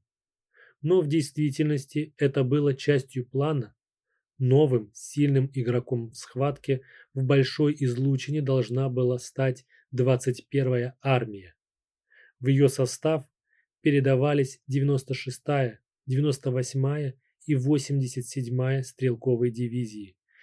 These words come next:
из числа дальневосточных, которые выгружались на участке Филонова,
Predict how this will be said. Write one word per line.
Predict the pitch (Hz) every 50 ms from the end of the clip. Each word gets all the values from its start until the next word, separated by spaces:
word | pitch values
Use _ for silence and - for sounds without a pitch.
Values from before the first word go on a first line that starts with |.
| _ _ _ -
из | 156 139 127
числа | - - - 127 117 - - 131 131 139 143 139 - _ _
дальневосточных, | 131 135 131 127 131 131 120 131 127 - - - 139 123 - - 113 104 95 - _ _ _ _ _ _ _ _ _ _ _ _ _ _ _ _
которые | - 131 123 - - 170 185 180 180 170 165 151 135 _ _
выгружались | 123 127 131 120 123 123 120 107 117 131 139 135 139 131 - - _
на | - 131 127
участке | 123 123 120 - - 147 151 139 143 - _ - 139 135 131 - _ _ _ _ _ _ _ _
Филонова, | - 156 156 151 156 151 143 131 120 107 98 98 90